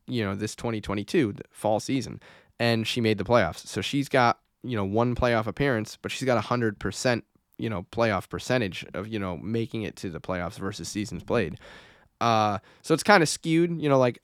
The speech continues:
uh, so the record technically is me for thirty-one, uh, but I've played thirty-three seasons, you know, so obviously me, I've played more seasons than anybody. I have the most chances to make the playoffs. Um, so that's, you know, it's tough to keep track of,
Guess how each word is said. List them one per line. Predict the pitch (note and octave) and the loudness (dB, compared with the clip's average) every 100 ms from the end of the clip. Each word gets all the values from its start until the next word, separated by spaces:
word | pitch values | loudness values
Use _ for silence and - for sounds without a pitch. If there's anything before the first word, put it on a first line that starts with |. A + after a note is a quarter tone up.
| - | 0
uh, | A2+ A2+ - | 2 4 0
so | - C#3 | -4 -2
the | B2 | 2
record | A#2 D3+ - A#2+ A#2 - | 8 8 8 0 0 -2
technically | C#3 C#3 A#2 - G#2+ G#2 | 0 2 -2 -4 -2 -2
is | G#2 G#2+ | -4 -4
me | A2 A#2+ G#2+ G#2+ - - | -2 -2 -2 -6 -10 -8
for | A2 | -8
thirty-one, | - A#2+ G#2+ G#2+ G2+ A2+ F#2 G2+ _ _ _ - | -2 0 2 2 4 2 2 -6 _ _ _ -6
uh, | A2 A2 | -6 -4
but | A2+ G2+ | -2 -2
I've | - | 0
played | B2+ A2+ - | 0 0 0
thirty-three | F#2+ F2 - E2 | -2 -2 -6 -6
seasons, | A2 F#2+ - - | -4 -4 -6 -10
you | D2+ | -10
know, | D2 | -8
so | - D#2 D2 _ _ | -6 -6 -8 _ _
obviously | - - G2+ - - G#2+ G#2+ - | -8 -6 -6 -8 -6 -4 -4 -6
me, | A2 A2+ G#2 G2+ - | -6 -4 -4 -6 -4
I've | A2+ G#2+ | -4 -2
played | - G#2+ | -2 -2
more | G#2 G2+ | 0 -4
seasons | - A#2 G2+ G2 | -2 -4 -6 -6
than | F#2+ | -2
anybody. | B2 A#2 F#2+ F#2+ | 0 2 0 -2
I | G2 | -2
have | G2+ G2+ | -2 -4
the | G#2 | -2
most | G2+ G2+ | -2 -4
chances | - C3 - D#2+ | -2 -4 -4 -12
to | - | -10
make | D#2 - | -12 -12
the | - | -12
playoffs. | G#1+ A#1+ - - - - - - - | -10 -10 -12 -14 -20 -20 -20 -16 0
Um, | C#3 C3+ C3+ C3+ - | 6 6 6 0 -6
so | - | 0
that's, | C#3+ C#3+ - - | 2 0 -6 0
you | E3+ | 4
know, | |
it's | D3 - | 4 6
tough | D#3+ - | 2 2
to | |
keep | E3 C#3+ - | -6 -6 0
track | A#2 A#2 | 0 0
of, | G#2 | -2